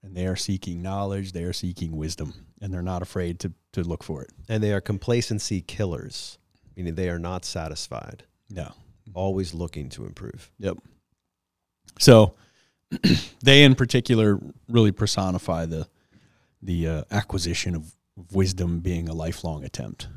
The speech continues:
Speaker 2: Yeah, Brian, and that's why we're so excited to invite them on the show again. It's gonna be a
Speaker 1: And
Speaker 2: great
Speaker 1: again, and
Speaker 2: a-,
Speaker 1: again.
Speaker 2: and
Speaker 1: I mean,
Speaker 2: again,
Speaker 1: as long
Speaker 2: and
Speaker 1: as
Speaker 2: you're
Speaker 1: this,
Speaker 2: right.
Speaker 1: this show is running, I will do anything I can to get these two on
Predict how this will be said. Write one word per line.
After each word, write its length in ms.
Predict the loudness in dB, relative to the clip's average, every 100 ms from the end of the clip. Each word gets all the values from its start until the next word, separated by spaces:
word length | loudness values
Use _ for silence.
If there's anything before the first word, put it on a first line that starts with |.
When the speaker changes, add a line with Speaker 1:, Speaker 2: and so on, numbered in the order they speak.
| -20 _ _ _ 0
Speaker 2:
Yeah, 160 | 2
Brian, 260 | 4 2 2
and 100 | 2
that's 220 | 0 0
why 200 | 2 2
we're 180 | 2 0
so 240 | 2 2
excited 380 | 0 0 0 0
to 120 | -2
invite 320 | -4 -2 -2
them 180 | -2 -4
on 180 | -2 -4
the 40 | -4
show 320 | -2 0 -2
again. 460 | -2 -4 -4 -4 -6
It's 140 | -6 0
gonna 160 | 4
be 120 | 6 6
a 40 |
Speaker 1:
And 160 | 8 8
Speaker 2:
great 80 |
Speaker 1:
again, 340 | 8 6 4 0
and 160 | -2 -2
Speaker 2:
a-, 40 | 0
Speaker 1:
again. 200 | 0 2
Speaker 2:
and 160 | 4
Speaker 1:
I 40 | 6
mean, 140 | 6
Speaker 2:
again, 20 |
Speaker 1:
as 100 | 8
long 200 | 8 8
Speaker 2:
and 80 | 8
Speaker 1:
as 40 | 8
Speaker 2:
you're 100 | 8
Speaker 1:
this, 80 | 6
Speaker 2:
right. 120 | 0
Speaker 1:
this 140 | 0
show 320 | 4 6 8
is 140 | 6 4
running, 420 | 4 4 4 2
I 120 | -2 -2
will 120 | -2
do 200 | -2 0
anything 320 | 2 0 0
I 120 | -2
can 320 | -2 -4 -6 -6
to 80 |
get 200 | -8 -10
these 240 | -8 -8 -6
two 240 | -4 -6
on 380 | -6 -6 -8 -10